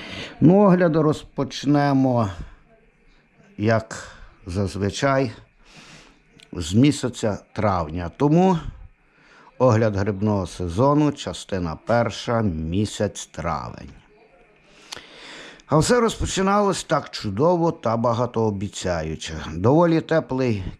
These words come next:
квітень подару-, подарував вже першого травня в світлих буково-березових мішанках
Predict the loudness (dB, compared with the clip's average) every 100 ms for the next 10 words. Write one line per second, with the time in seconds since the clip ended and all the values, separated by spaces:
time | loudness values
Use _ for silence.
0 | -4 0 2 4 2 2 -2 0 0 -2
1 | -2 0 2 4 4 2 2 -2 -2 -2
2 | -2 -4 -4 -4 -2 0 2 2 0 -2
3 | -6 -4 -4 -2 -2 -2 -4 -2 2 2
4 | 2 2 0 0 -2 -2 -8 -10 0 2
5 | 2 0 0 0 -2 -2 -4 -10